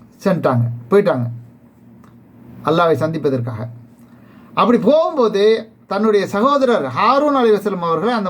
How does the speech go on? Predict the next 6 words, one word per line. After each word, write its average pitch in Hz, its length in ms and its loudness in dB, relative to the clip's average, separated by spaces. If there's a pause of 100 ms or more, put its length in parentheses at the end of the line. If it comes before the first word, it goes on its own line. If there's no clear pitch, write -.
மக்களுக்கு 170 380 -2 (140)
காவலுக்கு 175 440 0 (1040)
பொறுப்பாளியாக 208 600 2
வச்சுட்டு 220 280 0
போறாங்க. 156 280 -2 (1000)
அவங்க 190 180 2